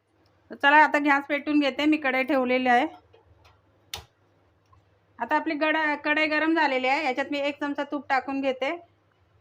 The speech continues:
हे बघा, आपलं तूप गरम झालंय. हे आपण पीठ घेतलंय ना, ते आपल्याला भाजून घ्यायचं आहे. ह्या पिठाने आहे ना,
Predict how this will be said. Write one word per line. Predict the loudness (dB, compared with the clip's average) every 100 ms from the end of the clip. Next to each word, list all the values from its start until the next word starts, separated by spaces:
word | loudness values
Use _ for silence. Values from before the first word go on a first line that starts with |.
| _ _
हे | -4
बघा, | 0 2
आपलं | 2 2 -4
तूप | -4 -2
गरम | -2 0 2
झालंय. | 0 0 -4 -8 _ _ -4
हे |
आपण | -4 -4 -8
पीठ | -8 -6
घेतलंय | -4 -6 -4 -4
ना, | -4
ते | -2
आपल्याला | -2 0 -2
भाजून | -2 -4 -6 -8
घ्यायचं | -8 -10 -10
आहे. | -12 -12 _ _ _ _ _ _ _ _
ह्या | -4
पिठाने | -4 -2 0 0 0
आहे | -2
ना, | 0 -2